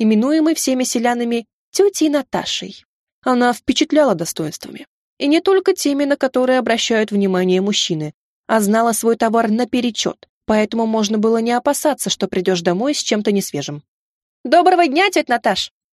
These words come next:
Оказавшись у прилавка, я тут же выложила деньги.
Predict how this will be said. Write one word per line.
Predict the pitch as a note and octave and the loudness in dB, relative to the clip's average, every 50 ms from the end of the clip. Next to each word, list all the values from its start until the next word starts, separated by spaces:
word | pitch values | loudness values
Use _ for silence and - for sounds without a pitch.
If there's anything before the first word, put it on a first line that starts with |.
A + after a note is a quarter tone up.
| _ _ _ _ | _ _ _ _
Оказавшись | - A#3 A3+ A#3+ A3+ A3+ A#3+ A#3 - A3+ - - | -2 0 2 2 2 2 0 0 0 -4 -4 -2
у | G#3 | -2
прилавка, | A3 A3 A3+ C4+ D#4+ D#4 - - D4+ | 0 0 2 2 2 0 0 -4 -2
я | C4 A#3 A#3 | -2 -2 -2
тут | - - C#4 B3 | -2 -4 -4 -2
же | A#3 A#3+ | -2 -2
выложила | G#3 G#3+ A3+ A3+ A3+ G#3+ A3 G#3+ G#3+ | -2 0 0 0 0 0 0 0 0
деньги. | F#3 F#3 E3+ E3 D#3+ E3+ | 0 -2 -4 -4 -6 -8